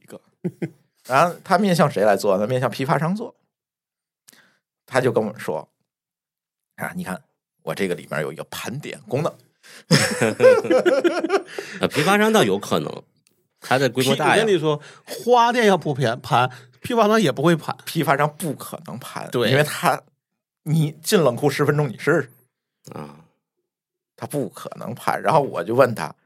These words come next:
Speaker 1: ：“你这盘点功能使用率多少？”哎，行，我知道了。
Speaker 3: 这就是Y Y出来的功能。
Speaker 1: 对。就是你不深入这行业，你确实是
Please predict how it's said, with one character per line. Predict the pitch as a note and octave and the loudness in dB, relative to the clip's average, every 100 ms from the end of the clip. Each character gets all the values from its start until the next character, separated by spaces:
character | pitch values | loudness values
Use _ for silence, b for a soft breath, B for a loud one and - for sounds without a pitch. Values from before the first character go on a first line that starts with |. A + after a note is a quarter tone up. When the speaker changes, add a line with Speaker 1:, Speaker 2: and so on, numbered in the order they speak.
| _ _ | _ _
Speaker 1:
：“你 | - A2+ | -6 2
这 | B2+ | 2
盘 | B2+ | 2
点 | C3 | 0
功 | G#2+ A2 | 0 0
能 | A2 | -2
使 | - | -2
用 | G2 | -2
率 | A2 | -2
多 | F2+ F2 | -4 -10
少？” | _ _ _ _ _ _ _ _ _ B B B B B B B B - E4+ - | _ _ _ _ _ _ _ _ _ B B B B B B B B -2 0 2
哎， | G#2+ | 0
行， | C3+ | 4
我 | D3+ | 4
知 | F#3+ A#4+ | 4 2
道 | A#4+ A4 - | 4 4 2
了。 | A#3 - F4 F4 | 2 0 -2 -4
Speaker 3:
这 | E4+ E3+ | 0 2
就 | D3 | 2
是 | C#3+ | 2
Y | D#3+ D3+ | 4 4
Y | D3+ | 2
出 | D3 D3 | 0 0
来 | B2 | 0
的 | A#2+ | 0
功 | F3 A2 | -2 -4
能。 | - C#3+ - | -6 -12 -8
Speaker 1:
对。 | A2+ - _ _ _ C#3 C#3+ _ _ _ _ - | -8 -8 _ _ _ -20 -20 _ _ _ _ -2
就 | D#3+ | 0
是 | C3 - | 0 -2
你 | D3 C3 A2+ | -2 0 -2
不 | G#2 B2+ | -2 0
深 | C3+ | 0
入 | A#2+ | 2
这 | A2 | 2
行 | F#2 F2 | 2 0
业， | F2+ | -2
你 | E2 | -4
确 | C#2+ F#2+ | -8 -10
实 | - D2+ | -10 -14
是 | E2+ - | -14 -16